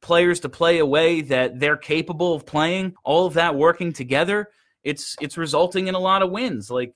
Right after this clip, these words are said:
they're capable. It's not likely, just, you know, there's some good teams ahead of them, but we're in mid-February and they have a chance to win the division.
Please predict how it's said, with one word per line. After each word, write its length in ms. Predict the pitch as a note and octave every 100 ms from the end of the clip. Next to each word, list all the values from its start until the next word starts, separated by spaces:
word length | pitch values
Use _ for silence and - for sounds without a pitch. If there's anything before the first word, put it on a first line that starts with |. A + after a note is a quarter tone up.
| _
they're 340 | A#2 E3 G3 - _ -
capable. 720 | G3 A3 G3+ G3+ G3+ G3 _ _ _
It's 220 | D3 - C#3
not 320 | C#3+ F#3+ B2
likely, 560 | C3+ A#3 - A#2 A#2+
just, 320 | D3+ C#3 C3 _ _ _ _ _ -
you 480 | D#3 D#2+ A2+ A2 A#2+
know, 180 | G#2 C3+
there's 160 | D3
some 140 | - B2+
good 180 | C#3+ C3
teams 260 | E3 F3+
ahead 200 | A2+ A#2+
of 80 | B2
them, 160 | E3+ D#3+
but 240 | E3 D#3 _ _ _ _ _
we're 220 | D3 F#3+
in 100 | G#3
mid-February 800 | A3+ F#3+ A#3 A3+ G3 G3 G3 G3
and 120 | F3+
they 120 | F#3
have 100 | G#3
a 20 | G3
chance 320 | G3 F#3+ F#3
to 60 | F3+
win 140 | F3
the 80 | D#3+
division. 480 | D#3 C#3+ G#2+ F2